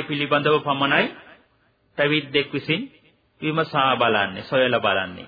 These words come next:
ඒ හැර ගෘහස්ත ජීවිතයක් ගත කරන අය ඇඳුමක් දෙස බලන ආකාරයට එහෙම බලන්නට උවමනාවක් ඇත්තේ නෑ. එතකොට එහෙමනම්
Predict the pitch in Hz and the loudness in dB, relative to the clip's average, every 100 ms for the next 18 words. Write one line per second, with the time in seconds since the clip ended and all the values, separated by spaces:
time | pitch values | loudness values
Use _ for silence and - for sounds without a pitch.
0 | - - 143 147 143 139 170 254 - - | -20 -4 0 0 2 2 2 0 -6 -20
1 | - _ _ - 147 196 - 180 175 175 | -20 _ _ -2 2 2 2 -4 -2 0
2 | 165 160 151 147 135 143 160 143 143 139 | -2 2 2 2 0 -2 -2 0 2 2
3 | 135 123 - - - 135 165 220 247 - | 2 0 -4 -14 0 4 6 4 0 -4
4 | 135 139 220 226 190 175 - 143 - - | -2 2 4 4 4 0 2 0 0 -6
5 | - - 131 139 147 143 135 - 135 131 | -20 -14 -2 0 2 2 2 2 2 4
6 | 131 131 202 - - - - _ - 143 | 2 2 0 -2 -12 -20 -20 _ -6 -2
7 | 160 180 175 143 151 175 180 175 156 147 | 0 2 2 2 2 0 -2 0 0 0
8 | 143 135 135 131 131 131 123 - 190 294 | 0 0 2 2 2 -2 -4 -2 -4 -4
9 | _ _ _ _ _ _ _ _ 135 135 | _ _ _ _ _ _ _ _ -4 0
10 | 104 78 82 - _ _ _ _ 185 214 | 0 -2 -12 -20 _ _ _ _ -2 0
11 | 151 143 226 233 165 123 | 0 0 0 2 2 0